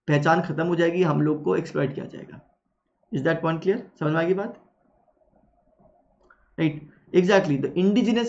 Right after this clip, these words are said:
culture of the tribals would be hampered। इस कंसिडरेशंस की वजह से आपके ये इनर लाइन परमिट का यहाँ पे दिया जाता है, so that not everyone can enter freely। बात क्या होती है, अगर आप फ्रीली कर दोगे, if you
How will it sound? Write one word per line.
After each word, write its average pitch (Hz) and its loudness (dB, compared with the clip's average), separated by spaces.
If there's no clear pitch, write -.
culture 180 2
of 190 2
the 185 -6
tribals 160 2
would 160 -2
be 185 0
hampered। 120 -10
इस 277 -2
कंसिडरेशंस 165 2
की 190 2
वजह 147 0
से 208 0
आपके 147 0
ये 165 6
इनर 170 0
लाइन 170 0
परमिट 151 -2
का 190 2
यहाँ 156 -2
पे 156 -4
दिया 135 -2
जाता 135 -2
है, 190 0
so 190 -4
that 202 -2
not 180 0
everyone 170 0
can 190 -4
enter 160 0
freely। 139 -4
बात 175 2
क्या 247 0
होती 185 0
है, 226 2
अगर 208 2
आप 220 0
फ्रीली 196 -2
कर 180 2
दोगे, 139 0
if 147 0
you 220 -2